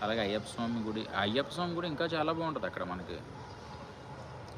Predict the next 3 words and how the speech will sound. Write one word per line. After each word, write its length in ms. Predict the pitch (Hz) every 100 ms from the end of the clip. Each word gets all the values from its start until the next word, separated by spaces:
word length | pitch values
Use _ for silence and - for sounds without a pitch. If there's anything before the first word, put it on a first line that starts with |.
| - - - - - - - -
పూజలు 640 | - 104 107 110 120 127 113
అన్నీ 240 | 104 120
బాగుంటాయి. 460 | 117 104 120 110